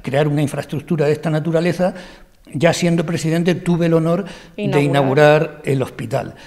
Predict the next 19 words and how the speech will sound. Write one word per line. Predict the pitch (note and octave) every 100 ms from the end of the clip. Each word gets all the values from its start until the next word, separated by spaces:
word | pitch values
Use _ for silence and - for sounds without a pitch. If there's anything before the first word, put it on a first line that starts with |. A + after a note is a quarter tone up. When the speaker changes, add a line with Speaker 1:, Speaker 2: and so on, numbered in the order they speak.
| - - - _ - _ -
Speaker 1:
Pero, | A3+ A#3 B3+ - -
eh, | F#3 F3 E3+ E3+ E3+ -
el | F3 D#3+
hospital | - F3 D#3+ B3 B3+ C4+ -
necesitaba | F#3+ E3+ E3 D3+ E3+ G3+
un | G3
complemento | F#3+ C#3+ C#3 D3+ C#3
fundamental | - C3+ B2+ A2 G2 G#2 - - - - - -
para | D3 E3 F3
mejorar | D3+ D3 C3+ - C#3 D#3 E3+ F#3 F#3+ - - - -
la | C#3+ C#3 C#3+ B2+
calidad | C3+ C3 C#3
asistencial, | D3 - C3 - D#3 D3+ G3 G3 G3+ G#3+ - - -
para | - D#3 C#3
que | C#3+
supusiera | - C3+ C#3 F3+ E3+
un | E3
estímulo | C#3+ - - A3 G3 E3 D#3+ D#3+ E3
intelectual | F#3 F3+ D3+ D3+ - - C#3 D#3+ E3 D#3+ D3+